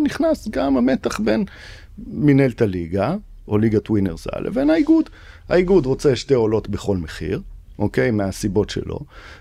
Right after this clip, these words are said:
ואנחנו חושבים ששתי עולות בכל מחיר זה מוגזם. מה גם שהוכח לאורך השנים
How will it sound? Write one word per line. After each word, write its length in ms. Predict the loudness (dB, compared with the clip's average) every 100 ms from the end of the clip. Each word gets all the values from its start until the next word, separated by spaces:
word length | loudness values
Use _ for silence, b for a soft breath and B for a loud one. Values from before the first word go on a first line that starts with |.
| B
ואנחנו 540 | -6 0 2 2 0
חושבים 400 | 0 -2 2 2
ששתי 340 | 2 -2 0 2
עולות 360 | 4 4 2
בכל 300 | -2 -2 0
מחיר 460 | 0 0 0 0 -2 -10
זה 400 | -4 2 4 4 2
מוגזם. 500 | 2 2 4 4 2 -6 _ -20 -20 -20 -20 0
מה 200 | 2 4
גם 300 | 2 0 0
שהוכח 920 | 0 0 -2 -6 -10 -6 0 0 0
לאורך 380 | 2 4 4 0
השנים 440 | -2 0 0 -2